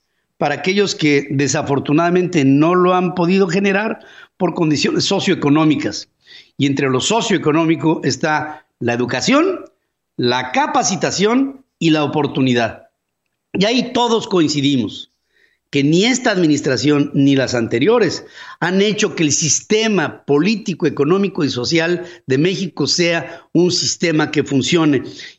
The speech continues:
Y para muestra un botón, la cantidad de mexicanos que hay en los Estados Unidos, que es más o menos la tercera parte de los mexicanos que hay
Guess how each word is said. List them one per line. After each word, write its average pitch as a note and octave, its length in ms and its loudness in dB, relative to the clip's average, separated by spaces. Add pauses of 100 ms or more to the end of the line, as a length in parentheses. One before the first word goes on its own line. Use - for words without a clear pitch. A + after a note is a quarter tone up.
Y E3 360 0
para C3+ 240 -2
muestra G#3 480 0
un F#3 120 0
botón, B3+ 680 0 (560)
la C#3+ 260 0
cantidad D3+ 460 -2
de G3+ 100 2
mexicanos E3+ 580 -2
que F3+ 140 0
hay F#3+ 260 0 (340)
en C3+ 140 0
los C3 160 0
Estados G#3+ 440 -2
Unidos, D#3+ 640 0 (340)
que D3+ 100 -2
es C3+ 80 0
más D#3 240 -2
o F3 40 2
menos F3 160 4
la C#3 180 -2
tercera F3 500 -2
parte F3 300 -2
de C3 60 -2
los A#2+ 120 -2
mexicanos C#3+ 420 -4
que F3 80 -2
hay E3+ 120 -4